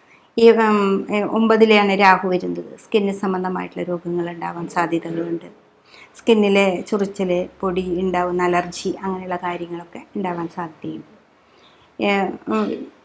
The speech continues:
പിന്നെ ഉള്ള കുട്ടികൾ, കുട്ടികളാണെങ്കിലും പ-, പഠിക്കാൻ നല്ല മികവൊക്കെ ഉണ്ടാവുമോ എങ്കിലും ഇവർക്ക് കുറച്ച് ദോഷങ്ങൾ, ഇപ്പോൾ ഈ രോഗാവസ്ഥകൾ ഇത്തിരി കൂടുന്ന ഒരു കാലാവ-, ഉം, കാലഘട്ടം കൂടിയാണ്.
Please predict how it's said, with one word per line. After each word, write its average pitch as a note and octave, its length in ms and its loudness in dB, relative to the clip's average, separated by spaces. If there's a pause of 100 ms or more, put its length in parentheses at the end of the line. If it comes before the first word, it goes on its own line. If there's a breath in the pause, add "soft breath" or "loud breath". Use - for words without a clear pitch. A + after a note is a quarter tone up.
(160)
പിന്നെ A#3+ 420 4
ഉള്ള A#3+ 140 4
കുട്ടികൾ, A3 540 4 (160)
കുട്ടികളാണെങ്കിലും G3+ 760 0
പ-, G3 280 -4
പഠിക്കാൻ G#3 440 2 (460)
നല്ല F#3+ 260 0
മികവൊക്കെ F#3 500 -2
ഉണ്ടാവുമോ F3+ 460 0
എങ്കിലും F#3 480 -4
ഇവർക്ക് - 460 -12 (500 soft breath)
കുറച്ച് A3 400 2 (240)
ദോഷങ്ങൾ, G3+ 440 2
ഇപ്പോൾ G3+ 260 0
ഈ G#3+ 240 2
രോഗാവസ്ഥകൾ C4 1080 4 (140)
ഇത്തിരി G#3+ 220 -2
കൂടുന്ന F#3+ 500 -2 (100)
ഒരു G3 80 -4
കാലാവ-, F3+ 760 -6
ഉം, F#3 160 -8 (220)
കാലഘട്ടം F3 480 -2
കൂടിയാണ്. E3 340 -10